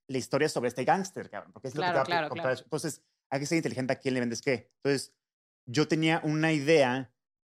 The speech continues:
Speaker 1: como que muy comercial mexicano, mexicana, que a mí me gusta mucho, pero justo conocí a los productores de Mi Riesgo Contra Godínez,
Speaker 2: Ujú.
Speaker 1: me acerqué a ellos, le piché esta idea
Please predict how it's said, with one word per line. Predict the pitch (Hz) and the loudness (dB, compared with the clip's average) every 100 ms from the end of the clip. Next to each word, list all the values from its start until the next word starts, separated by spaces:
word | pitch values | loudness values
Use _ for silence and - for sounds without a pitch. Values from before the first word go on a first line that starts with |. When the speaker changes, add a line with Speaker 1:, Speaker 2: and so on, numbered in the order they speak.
| _ | _
Speaker 1:
como | 127 | -6
que | 123 | -4
muy | 123 156 | -2 -2
comercial | - 151 127 139 135 | -2 -2 -2 -2 -2
mexicano, | 135 127 120 120 135 | -4 -6 -4 -4 -4
mexicana, | 135 135 - 143 131 147 - | -6 -8 -2 -2 -2 -6 -10
que | - | -8
a | 135 | -2
mí | |
me | 160 | -2
gusta | 143 143 | -2 -2
mucho, | 131 123 135 190 _ _ _ _ - | -4 -2 -4 -4 _ _ _ _ -2
pero | 139 131 123 - _ _ | 2 2 0 -4 _ _
justo | 165 160 165 | -2 -2 -2
conocí | 139 127 - 143 | -2 -2 -2 2
a | 139 | 2
los | 135 123 | 2 0
productores | 117 123 113 127 123 | -2 -6 -4 -4 -4
de | 113 | -2
Mi | 113 113 | -2 -2
Riesgo | 135 | -2
Contra | 139 135 | 0 0
Godínez, | 143 131 156 190 - 175 | 0 -2 -6 -10 -16 -14
Speaker 2:
Ujú. | 170 165 151 _ | -12 -10 -12 _
Speaker 1:
me | 127 | -10
acerqué | 113 120 147 | -6 -2 2
a | 147 | 2
ellos, | 139 143 202 - - _ _ _ _ _ - | 4 2 0 -6 -18 _ _ _ _ _ -8
le | 143 | -6
piché | 131 120 151 | -6 -2 0
esta | 151 160 | 0 0
idea | 143 139 170 - | 2 2 2 -2